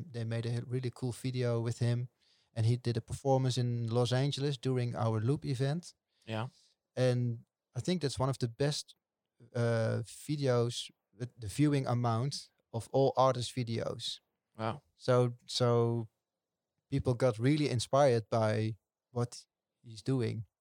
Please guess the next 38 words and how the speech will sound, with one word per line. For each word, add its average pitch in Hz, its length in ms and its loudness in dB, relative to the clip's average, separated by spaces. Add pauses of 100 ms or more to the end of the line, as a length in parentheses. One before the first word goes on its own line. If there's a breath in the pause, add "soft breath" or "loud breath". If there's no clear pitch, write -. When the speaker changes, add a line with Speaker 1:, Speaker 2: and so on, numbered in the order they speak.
(120)
Speaker 1:
because 113 220 0
it's 117 200 -4
great 117 260 2
what 107 100 -6
he's 107 180 -8
doing, 113 300 -4
of 113 100 -8
course. 107 260 -6
But 117 200 2 (1120)
yeah, 113 180 0 (100)
it 117 140 -2
was, 127 200 2 (140)
and 156 140 6
a 143 40 2
nice 127 260 2
video, 127 500 -2
and 127 180 0
he, 120 200 0 (180)
he 123 220 -2 (140)
shared, - 460 0
like, 113 240 -2
a 117 60 0
lot 123 260 2
of 113 200 -4
cool 131 220 0
stuff. - 480 0 (1000 soft breath)
So 123 480 4
it 117 120 -6
can 131 140 2
also 127 320 2
be, 123 800 -2
uh, 110 320 0
featuring 123 680 -2
on 113 540 -2 (380)
Ableton 120 340 -2
dot 107 200 -2
com 113 400 0
or, 104 460 0